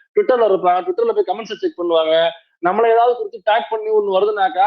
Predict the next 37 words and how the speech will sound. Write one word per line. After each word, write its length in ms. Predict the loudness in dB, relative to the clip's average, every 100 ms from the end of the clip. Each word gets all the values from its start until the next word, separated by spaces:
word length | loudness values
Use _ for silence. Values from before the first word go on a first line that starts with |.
| 0
அது 240 | 0 0 2
யார் 220 | 2 0
மூலியமாவோ 440 | -2 -6 -4 -2 -2
நம்மளுடைய 340 | -4 -6 0
வீட்டுல 280 | 0 0 -2
உள்ளவங்களுக்கு 520 | 0 0 -4 -10 -10 -4
ஃபார்வர்ட் 320 | 0 0 -4
பண்ணி, 160 | -12
"இந்த 220 | -10 -10 0
பாரு 220 | 2 4
உங்க 140 | 2 -2
வீட்டுல 240 | -8 -8
உள்ளவங்கள 380 | -6 -6 -2 0 0 -4 _ _
எப்படி 520 | -2 2 2 4 4 2
கொலை 200 | -2 -2
மிரட்டல் 280 | -4 -8
விடுறாங்க 280 | -4 -4 -4
பாரு, 200 | -2 0 0 -4 _ _ 0
பாரு 340 | 2 4 2
உங்களை 280 | 2 0 0
பத்தி 220 | 0 -6 -2
எப்படி 200 | 2 2
ஆபாசமா 380 | 2 0 -4 -6
சித்தரிச்சு 380 | -4 -4 -2 -8
போட்டிருக்காங்க 360 | -4 -2 -2
பாரு, 140 | 0 -2
உங்க 120 | -2
குழந்தைகளை 400 | -2 0 2 0
எப்படி 160 | 2 2
ஆபாசமா 360 | 2 -2 -4 -14
சித்தரிச்சு 380 | 2 4 4
போட்டிருக்காங்க 380 | -2 -4 -4 -2
பாரு" 160 | -2 -2
அப்படின்னு 240 | -2 -6
வீட்டுக்கு 460 | -2 -2 -2 -6 0
போகும் 220 | -2 0
பொழுது 320 | 0 -2 0